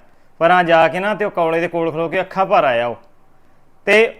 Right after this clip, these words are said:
ਉਹ ਮੰਨ ਲਾ ਵੀ ਉਹਦੇ ਦਿਲ ਦੇ ਵਿੱਚ ਇਹ ਗੱਲ ਆਈ ਵੀ ਯਾਰ ਮੈਂ ਗਰੀਬ ਆਂ, ਵੀ ਇੱਥੇ ਭਾਂਡੇ ਮਾਂਜਦਾ ਜਾਂ ਕੁਛ, ਵੀ ਮੇਰੇ ਨਾਲ ਤਾਂ ਐਵੇਂ ਕਰਦੇ ਨੇ। ਪਰ ਸਾਡੇ ਲੋਕਾਂ ਨੂੰ ਵੀ ਅਸਲ ਦੇ ਵਿੱਚ ਇਹ ਗੱਲ ਸਮਝਣੀ ਚਾਹੀਦੀ ਏ, ਹੈਂ ਬੰਦੇਰ ਸਾਹਿਬ? ਠੀਕ ਏ, ਚੱਲ ਜੀ ਉਹ ਮਾੜਾ ਹੈ, ਗਰੀਬ ਏ, ਕੰਮ ਕਰਦਾ ਹੈ ਉੱਥੇ,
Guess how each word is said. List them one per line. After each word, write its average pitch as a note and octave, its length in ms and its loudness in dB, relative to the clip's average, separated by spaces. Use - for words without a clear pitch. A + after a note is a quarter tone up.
ਉਹ A#3 120 2
ਮੰਨ A3 200 2
ਲਾ B3 100 6
ਵੀ B3+ 100 2
ਉਹਦੇ C4 180 4
ਦਿਲ A3 200 2
ਦੇ A#3 100 4
ਵਿੱਚ A3 160 2
ਇਹ A#3 180 4
ਗੱਲ A3 180 4
ਆਈ G#3+ 140 6
ਵੀ A3+ 140 -2
ਯਾਰ A3 140 2
ਮੈਂ A3 120 -2
ਗਰੀਬ F#3 440 0
ਆਂ, G3 180 0
ਵੀ G3 120 -2
ਇੱਥੇ F#3+ 220 -6
ਭਾਂਡੇ F3 380 -4
ਮਾਂਜਦਾ F3 420 -4
ਜਾਂ F3 140 -6
ਕੁਛ, F3 240 -8
ਵੀ F#3 60 -4
ਮੇਰੇ F3+ 140 0
ਨਾਲ F3 180 0
ਤਾਂ E3 240 -4
ਐਵੇਂ D#3+ 240 -2
ਕਰਦੇ B2+ 340 -4
ਨੇ। A#2 120 -12
ਪਰ E3 160 2
ਸਾਡੇ D3+ 240 0
ਲੋਕਾਂ D#3 340 -4
ਨੂੰ G3 80 -4
ਵੀ G3+ 140 -6
ਅਸਲ G3 180 -4
ਦੇ G3+ 60 -4
ਵਿੱਚ F#3+ 200 -6
ਇਹ D3 80 -6
ਗੱਲ D#3+ 160 -2
ਸਮਝਣੀ D#3+ 380 -8
ਚਾਹੀਦੀ F#3 440 -4
ਏ, D3 60 -10
ਹੈਂ D3+ 120 -4
ਬੰਦੇਰ F3+ 260 -2
ਸਾਹਿਬ? E3 460 0
ਠੀਕ A3 240 -2
ਏ, A#3 240 -2
ਚੱਲ G#3 220 2
ਜੀ A3+ 100 -2
ਉਹ B3+ 60 0
ਮਾੜਾ F3+ 300 4
ਹੈ, G3 140 2
ਗਰੀਬ F3 380 -2
ਏ, G#3+ 100 2
ਕੰਮ F#3+ 280 -6
ਕਰਦਾ E3+ 300 0
ਹੈ F#3+ 80 4
ਉੱਥੇ, E3+ 340 -4